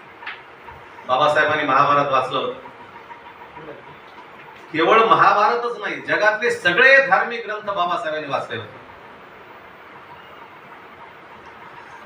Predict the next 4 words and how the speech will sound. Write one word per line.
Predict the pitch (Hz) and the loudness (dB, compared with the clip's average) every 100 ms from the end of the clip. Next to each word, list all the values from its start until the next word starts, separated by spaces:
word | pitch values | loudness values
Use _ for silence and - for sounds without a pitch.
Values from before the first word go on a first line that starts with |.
| - - | -20 -8
तेव्हा | 160 190 208 - - - 98 - - - - - - - - - - - - - - - - - - - - - - - - - - - - | 0 4 4 2 -10 -16 -16 -16 -16 -20 -20 -20 -20 -20 -20 -20 -20 -20 -20 -20 -20 -20 -20 -20 -20 -20 -20 -20 -20 -20 -20 -20 -20 -20 -2
सांगत | - 202 | 0 0
होतो | 160 160 | -2 -4
मी | 156 | -4